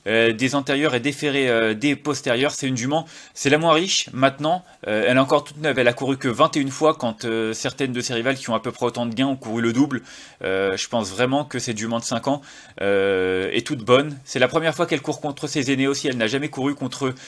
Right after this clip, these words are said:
euh, d'autres, euh, concurrents autres que sa, sa, sa, sa génération, pardon. Euh, donc, euh, voilà, faut voir aussi, mais,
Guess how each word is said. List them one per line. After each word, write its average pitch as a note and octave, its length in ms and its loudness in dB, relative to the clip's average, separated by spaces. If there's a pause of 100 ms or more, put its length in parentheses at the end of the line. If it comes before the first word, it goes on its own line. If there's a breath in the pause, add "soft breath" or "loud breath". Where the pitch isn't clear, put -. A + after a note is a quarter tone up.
(400 loud breath)
euh, G#2+ 540 2
d'autres, C#3+ 400 -2
euh, A#2 140 2
concurrents C3 560 -2
autres D3 240 -2
que C#3 100 -2
sa, G#2+ 260 -4
sa, - 180 -8
sa, A#2 480 0
sa A2+ 240 0
génération, A#2 520 2
pardon. C3 320 0 (380 loud breath)
Euh, F#2 160 -4
donc, A#2 300 -6
euh, A2+ 40 0
voilà, A2 320 6
faut A2 260 -8
voir A#2+ 240 6
aussi, C3+ 280 -2
mais, C3 200 0